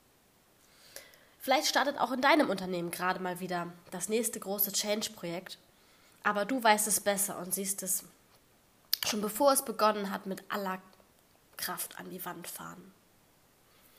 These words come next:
Ich arbeite in einem großen Unternehmen und wir befinden uns gerade in einem ganz großen Umstrukturierungsprozess.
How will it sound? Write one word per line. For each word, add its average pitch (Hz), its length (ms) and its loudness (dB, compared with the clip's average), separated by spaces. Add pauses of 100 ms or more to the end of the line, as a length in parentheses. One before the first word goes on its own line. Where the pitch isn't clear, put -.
(720)
Ich 330 180 4
arbeite 254 340 8
in 196 80 2
einem 196 240 -2
großen 202 300 0
Unternehmen 185 600 -6 (560)
und 262 180 2
wir 269 100 0
befinden 294 400 4
uns 180 180 4
gerade 180 260 -2
in 180 80 -4
einem 190 140 0
ganz 233 280 2
großen 208 340 -4
Umstrukturierungsprozess. 185 1400 -4